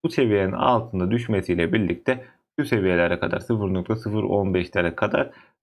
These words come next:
e, mum atacağını söylüyorum. Tabii bunların hepsi traderlar için geçerlidir arkadaşlar. Zaten uzun ve orta vade yatırımcılar nerede alım, nerede satım yapacağı pek önemli değildir arkadaşlar. Zaten bu insanların parası yüzde elli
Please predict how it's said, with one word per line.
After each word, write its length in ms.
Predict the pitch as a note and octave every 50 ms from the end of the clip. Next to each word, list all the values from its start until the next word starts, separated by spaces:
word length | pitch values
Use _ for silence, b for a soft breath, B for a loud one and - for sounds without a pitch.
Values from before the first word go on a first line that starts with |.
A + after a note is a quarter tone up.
| _ A2+
e, 40 |
mum 400 | A2+ A2 G#2+ G#2 G#2 B2 C#3 C#3
atacağını 420 | B2+ A2+ - G2+ F2+ G2 A#2 C3 C#3+
söylüyorum. 420 | - - A#2+ G#2 G#2+ B2+ B2+ B2 -
Tabii 240 | B2+ A#2 B2 A#2+
bunların 420 | A2+ B2 B2 B2+ B2+ B2 B2 A#2 A#2+ A#2+ -
hepsi 380 | - C3 B2+ B2+ - C3 B2+ B2
traderlar 520 | - - A#2+ A2+ A2 F#2 G2 F#2 F#2 F2
için 280 | E2+ E2+ - - F2 E2
geçerlidir 540 | F2 F2 - - E2 E2 E2 D#2+ - - E2+
arkadaşlar. 560 | E2 E2 - - - G2 F#2+ - - E3 B B B B B B B _ -
Zaten 260 | D#3 C#3+ C#3+ C3+ A2+ -
uzun 320 | - A#2+ C3 C#3+ C3+ A#2
ve 60 | G2+
orta 540 | G2 F#2+ - A#2+ B2 A#2+ A#2 B2+ A#2 A2 - -
vade 260 | G2+ G2+ G2 F2+ F#2
yatırımcılar 600 | F#2+ F#2+ F#2 - - F#2 F2+ F2 - - E2+ F#2 - -
nerede 260 | A2+ A2+ A#2 A2 G#2+
alım, 220 | G2+ G2 F#2+ G2
nerede 280 | G2 G2+ G2+ G2+ G2 F#2
satım 320 | - G2 F#2 - - F#2+
yapacağı 480 | F#2 F#2 F2+ F#2 F2 E2+ - E2+ E2+ -
pek 260 | - G#2+ - - - - - -
önemli 400 | G2+ F2+ F#2+ F2+ F2 E2 D#2+ D#2+
değildir 340 | - C3+ C#3+ D3 C#3+ C#3+ C3+
arkadaşlar. 680 | C#3 C3 B2+ A#2 C3 B2 B2 A#2 A#2 A#2+ C3+ - C3+ b b b b b b b _ _ -
Zaten 340 | - A#2 - G#2 G#2+ - - -
bu 60 | B2+
insanların 540 | B2 A#2+ A2+ - G#2 F2+ F2+ E2+ E2 E2 E2
parası 400 | - A#2 - F2 D#2+ - - A2
yüzde 400 | A2 G#2+ G#2 F#2+ F2+ G#2 G2+ F#2
elli 360 | E2 D#2+ E2+ F#2+ G#2 G#2+